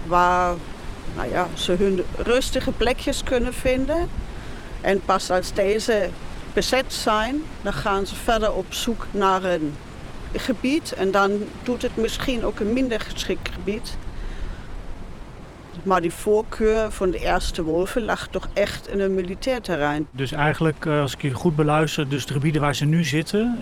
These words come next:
Speaker 2: dus bijvoorbeeld in Nederland, zij, zijn niet helemaal, eh, eh,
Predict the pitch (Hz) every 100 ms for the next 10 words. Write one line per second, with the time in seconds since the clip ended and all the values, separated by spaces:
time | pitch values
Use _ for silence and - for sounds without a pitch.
0 | 139 - 143 135 147 143 156 156 156 151
1 | 156 180 - - - - - - - -
2 | - - - - - 202 226 202 214 190
3 | 190 180 185 - - 202 208